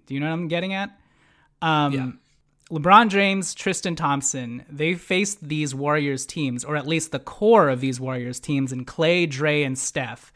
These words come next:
Speaker 1: four separate occasions in the finals. They know this Warriors team inside and out. They know the
Speaker 2: Yeah.
Speaker 1: core pieces.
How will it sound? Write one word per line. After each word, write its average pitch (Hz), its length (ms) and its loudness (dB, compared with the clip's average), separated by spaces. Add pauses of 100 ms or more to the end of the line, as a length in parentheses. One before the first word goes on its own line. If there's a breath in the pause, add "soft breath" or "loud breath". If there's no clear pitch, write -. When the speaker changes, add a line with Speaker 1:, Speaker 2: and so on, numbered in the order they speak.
(460 soft breath)
Speaker 1:
four 202 440 2
separate 175 420 2
occasions 147 520 0
in 127 100 -4
the 123 80 -8
finals. 120 640 -14 (560)
They 170 340 2
know 180 600 4
this 151 240 -2
Warriors 156 480 2
team 156 280 -2
inside 147 540 -2
and 131 120 -2
out. 139 460 -4
They 156 200 0
know 160 280 2
the 196 140 -2
Speaker 2:
Yeah. - 80 -10
Speaker 1:
core 160 180 0
pieces. 120 800 -8